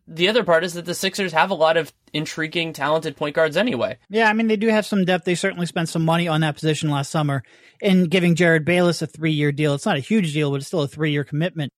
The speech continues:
Speaker 2: Brian Colangelo, last year, he had a slam dunk of a decision.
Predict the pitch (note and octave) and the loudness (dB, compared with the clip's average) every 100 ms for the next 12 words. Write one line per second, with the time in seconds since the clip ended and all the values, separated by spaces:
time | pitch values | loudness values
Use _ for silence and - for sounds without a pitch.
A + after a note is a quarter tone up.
0 | _ G#3 G#3+ A#3 A3 G#3+ G3+ F#3+ F3+ G3 | _ 0 2 2 0 0 2 2 2 2
1 | G#3+ - A3 F#3 G3 F#3+ F3 - F3+ F3 | 0 -2 -2 0 2 2 0 0 0 2
2 | E3 E3 D3+ C#3+ C#3+ D#3+ C#3+ C#3 | 2 0 -2 -6 -2 0 0 -2